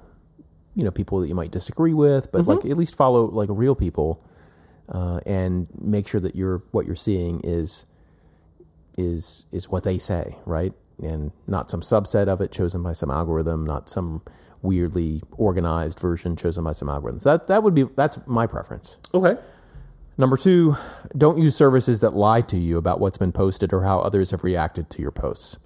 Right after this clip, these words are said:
Speaker 1: Did you see this story? Now, I couldn't find it in time for this episode, so I don't know if I'll have it in the show notes or not, that there was one service, and I don't wanna say which one it is, 'cause I can't remember.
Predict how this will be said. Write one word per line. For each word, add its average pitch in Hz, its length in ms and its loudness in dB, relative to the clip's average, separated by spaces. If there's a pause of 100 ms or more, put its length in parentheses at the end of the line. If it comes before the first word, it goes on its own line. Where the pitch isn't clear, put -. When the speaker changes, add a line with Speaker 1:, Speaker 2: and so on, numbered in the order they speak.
(380)
Speaker 1:
Did - 120 -4
you 185 40 2
see 202 120 2
this 175 120 4
story? 160 180 2
Now, 127 100 4
I 113 40 0
couldn't 196 260 6
find 131 280 4
it 107 80 -4
in 110 100 0
time 104 200 4
for 101 100 -2
this 98 160 0
episode, 95 400 0
so 107 100 2
I 98 60 4
don't 113 100 2
know 113 80 2
if 101 100 0
I'll 92 120 2
have 92 160 2
it - 20 0
in 80 60 -6
the 90 60 -2
show 95 140 0
notes 85 200 -2
or - 20 0
not, 76 320 -2 (340)
that 110 120 2
there 117 140 6
was 110 160 4
one 143 200 6
service, 101 380 2
and 95 80 2
I 98 60 2
don't 101 100 2
wanna 101 120 2
say 104 140 2
which 95 180 2
one 92 140 0
it 98 100 0
is, 110 160 2
'cause 117 120 -8
I 123 40 -6
can't 160 200 -2
remember. 135 340 4